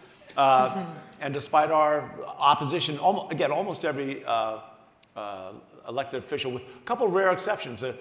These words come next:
Speaker 1: the new governor of Colorado, Jared Polis, and we'll, you'll hear more. I mean, he is also an entrepreneur and was willing to go out on a limb there and say he was gonna support this.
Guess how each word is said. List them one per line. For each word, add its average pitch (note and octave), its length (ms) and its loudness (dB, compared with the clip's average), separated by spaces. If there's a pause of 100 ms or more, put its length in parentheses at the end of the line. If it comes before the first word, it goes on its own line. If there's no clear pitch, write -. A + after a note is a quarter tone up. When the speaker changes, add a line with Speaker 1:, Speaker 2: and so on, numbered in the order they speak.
(160)
Speaker 1:
the D3 80 -2
new F3+ 160 0
governor E3+ 380 0
of A#2+ 100 -12
Colorado, A2 480 -2
Jared C3+ 340 -2
Polis, - 560 -8 (340)
and A2 80 -12
we'll, A#2+ 120 -8
you'll D3 160 -6
hear E3+ 180 -6
more. D3+ 240 -4
I A2+ 80 -6
mean, C3+ 300 -12
he D3 220 -4
is C#3+ 200 -6 (420)
also D#3 400 2
an C3+ 80 -4
entrepreneur C3 760 -6 (280)
and B2+ 320 -6
was A2+ 180 -10
willing C#3+ 200 -6
to C3+ 60 -10
go C3 120 -4
out C#3 180 2
on C3 160 -4
a A#2+ 100 -8
limb C#3 160 -6
there B2+ 140 -8
and B2 100 -10
say A#2+ 140 -6
he C#3 120 -4
was C3+ 160 -6
gonna C3 180 -4
support C#3+ 440 -8
this. A2+ 280 -8